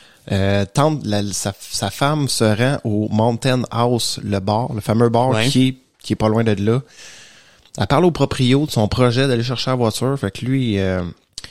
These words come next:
Speaker 1: il dit, « OK, mais allez t'aider, je veux pas que t'ailles là tout seul. » Euh, trouve la voiture.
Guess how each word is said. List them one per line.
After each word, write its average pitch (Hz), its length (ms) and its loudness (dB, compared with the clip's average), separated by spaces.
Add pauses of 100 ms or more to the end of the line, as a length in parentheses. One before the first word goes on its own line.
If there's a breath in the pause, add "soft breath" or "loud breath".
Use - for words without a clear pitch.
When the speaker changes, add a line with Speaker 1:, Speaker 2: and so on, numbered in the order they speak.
(180 loud breath)
Speaker 1:
il 101 100 -10
dit, « 104 160 2
OK, 101 140 -4
mais 117 140 2
allez 98 180 -4
t'aider, 107 360 0
je 147 60 -8
veux 127 80 -8
pas - 100 -4
que 101 60 -8
t'ailles 104 140 -2
là 107 100 -2
tout - 100 -4
seul. » 113 320 0
Euh, 101 240 0 (220)
trouve 123 300 0
la 120 100 4
voiture. 117 800 0